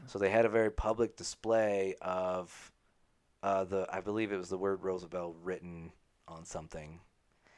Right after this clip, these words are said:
And then she took off her ring and showed everybody it's inscribed with Roosevelt and explained the story. So everybody went, "Oh my God, he finally came back."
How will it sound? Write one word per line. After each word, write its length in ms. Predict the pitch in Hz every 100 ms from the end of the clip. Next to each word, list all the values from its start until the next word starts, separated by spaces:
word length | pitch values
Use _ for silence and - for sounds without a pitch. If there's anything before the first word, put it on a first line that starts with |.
| _ _ 98
And 100 | 107
then 100 | 104
she 160 | 113
took 220 | - 120
off 160 | 113 104
her 120 | 101
ring 300 | 95 98 95
and 80 | 92
showed 220 | - 95
everybody 340 | 92 85 90 90
it's 160 | 87
inscribed 420 | 90 - - 87 85
with 120 | 87
Roosevelt 480 | 87 82 85 85 82
and 100 | 82
explained 360 | - 90 87
the 60 | 80
story. 480 | - 90 82 80 - - - -
So 100 | -
everybody 300 | 92 98 92
went, 200 | 90 87 - -
"Oh 560 | 185 262 254 240 214 202
my 200 | 170 147
God, 380 | 165 156 143
he 120 | 127 143
finally 460 | - 143 156 143
came 280 | - 143 123
back." 540 | 123 127 110 - -